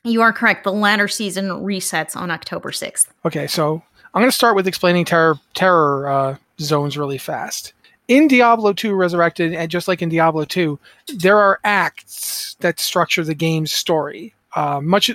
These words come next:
Speaker 2: much Diablo three did the same thing. Each act has zones in it, which are more like what you'd consider, like, a subzone. If you use World of Warcraft as an example, World of Warcraft zones are about the same size as act areas,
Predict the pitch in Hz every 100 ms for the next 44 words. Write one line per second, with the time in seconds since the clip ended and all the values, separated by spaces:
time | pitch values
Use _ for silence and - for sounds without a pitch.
0 | - 311 - 240 240 220 - 175 156 143
1 | - 147 - 135 _ _ _ - 262 277
2 | - 247 214 - - - 190 185 165 160
3 | 185 190 180 175 185 175 - 180 175 170
4 | 196 208 202 185 180 175 180 - 175 -
5 | 175 160 151 - 170 156 - - 180 175
6 | 202 208 214 - 214 254 269 233 208 185
7 | 185 180 165 160 156 151 151 151 156 143
8 | _ _ - 220 247 226 220 202 165 156
9 | 185 165 160 156 151 151 175 196 156 170
10 | 165 - 160 156 170 151 147 147 151 147
11 | - 139 135 175 190 233 -